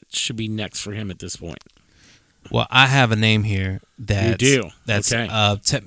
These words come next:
Speaker 2: I think typically prescribed for people that are, are trying to get, or their name or get back into the game or get
Speaker 1: Okay.
Speaker 2: their hopes up.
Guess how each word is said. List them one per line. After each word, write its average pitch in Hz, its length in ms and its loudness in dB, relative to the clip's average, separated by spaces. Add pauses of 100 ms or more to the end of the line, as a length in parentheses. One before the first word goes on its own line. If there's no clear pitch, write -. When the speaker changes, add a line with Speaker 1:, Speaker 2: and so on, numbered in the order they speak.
(280)
Speaker 2:
I - 40 -6
think 147 200 0
typically 131 380 2
prescribed 117 540 2
for 104 140 -2
people 107 320 0
that 98 160 2
are, 90 240 -2 (380)
are 98 160 -2
trying 120 320 4
to 107 80 -2
get, 104 260 -2
or 101 100 2
their 98 160 4
name 110 320 4
or 98 140 2
get 113 340 0
back 107 260 0
into 110 200 2
the 107 100 2
game 107 380 2
or 98 60 -2
get 120 120 0
Speaker 1:
Okay. 131 120 4
Speaker 2:
their 113 80 6
hopes 117 400 4
up. 131 200 -2